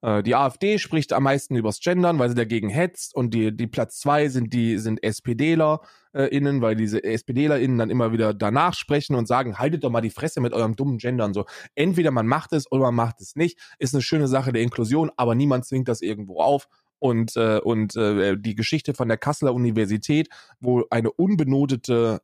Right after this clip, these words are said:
ähm, Arbeit einen Punktabzug bekommen hat, die könnt ihr euch langsam auch mal irgendwo hinstecken.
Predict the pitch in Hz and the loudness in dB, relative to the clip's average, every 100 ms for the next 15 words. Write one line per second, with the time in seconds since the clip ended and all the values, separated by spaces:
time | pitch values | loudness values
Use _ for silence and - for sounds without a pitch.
0 | - 107 95 - 147 147 135 123 123 110 | -2 -2 -2 -2 -2 0 0 0 -2 -2
1 | 110 - 180 - 135 - 151 127 123 - | -2 -2 -2 -4 -12 -10 -8 -6 -6 -4
2 | 117 113 117 - - 120 143 165 160 127 | -2 -2 -2 -10 -10 -6 -2 -2 0 0
3 | 131 123 113 151 156 110 139 120 120 139 | 2 0 2 0 2 0 0 0 0 0
4 | - 120 123 | -2 -4 -4